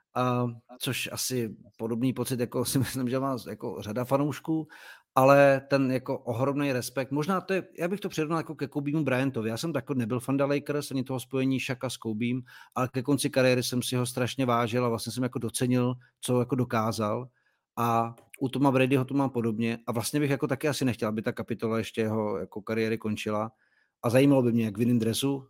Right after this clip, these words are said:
s jiným trenérem a s jiným systémem by se ještě, jako, dokázal, dokázal hecnout. Ale, jako, letos to Tampě nešlo celý rok, bylo tam pár světlých výjimek, jedna byla v tom Mnichově, jedna byla třeba proti Carolině, kdy se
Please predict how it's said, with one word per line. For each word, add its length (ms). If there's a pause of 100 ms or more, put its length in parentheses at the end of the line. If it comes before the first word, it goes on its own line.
s 100
jiným 320 (100)
trenérem 680
a 140
s 40
jiným 200
systémem 720
by 120
se 160
ještě, 220
jako, 200
dokázal, 640
dokázal 420
hecnout. 420
Ale, 220 (400)
jako, 220
letos 280
to 100
Tampě 280
nešlo 300
celý 320
rok, 260
bylo 160
tam 200
pár 220
světlých 320
výjimek, 400
jedna 200
byla 200
v 40
tom 140
Mnichově, 420
jedna 180
byla 160
třeba 200
proti 300
Carolině, 520
kdy 160
se 320